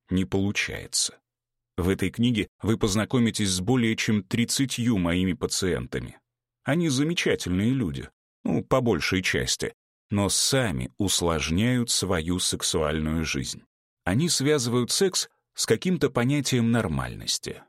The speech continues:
со стеснением, с романтикой, с юностью и недостижимыми идеалами, с необходимостью быть женственными и отчаянными попытками ничего не испортить.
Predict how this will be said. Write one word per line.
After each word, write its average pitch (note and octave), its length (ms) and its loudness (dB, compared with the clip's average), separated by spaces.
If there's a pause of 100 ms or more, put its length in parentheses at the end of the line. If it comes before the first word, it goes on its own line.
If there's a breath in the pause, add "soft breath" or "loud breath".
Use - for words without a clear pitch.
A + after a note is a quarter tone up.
со - 200 0
стеснением, D2+ 960 0 (240)
с - 160 -2
романтикой, D#2 880 0
с - 220 -2
юностью C3+ 760 0
и C3 100 0
недостижимыми A#2 1000 2
идеалами, G#2 760 2 (280 soft breath)
с - 140 -2
необходимостью A#2 760 0
быть F#2+ 400 -2
женственными G#2 960 0 (240)
и B2 100 2
отчаянными A2 800 2
попытками G#2+ 640 -2
ничего G2+ 680 0
не E2+ 200 0
испортить. - 720 -6